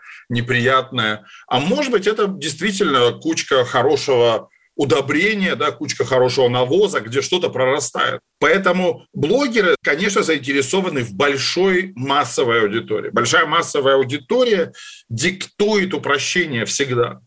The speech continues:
Но то, что мы видим сейчас, это не деградация культуры, это просто обратная пирамида. Пирамида, которая раньше была,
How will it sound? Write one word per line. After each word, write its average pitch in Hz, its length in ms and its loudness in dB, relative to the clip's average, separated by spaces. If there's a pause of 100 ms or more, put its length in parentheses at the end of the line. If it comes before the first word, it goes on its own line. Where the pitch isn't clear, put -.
Но 151 140 0
то, 208 160 2
что 190 160 -2
мы 208 160 0
видим 285 320 -2
сейчас, 143 500 0 (260)
это 202 240 2
не 214 140 0
деградация 208 720 2
культуры, 123 560 -4 (360)
это 160 240 2
просто 196 500 0
обратная 160 600 0
пирамида. 135 600 -2 (500)
Пирамида, 190 480 2
которая 160 320 0
раньше 156 340 0
была, 208 380 2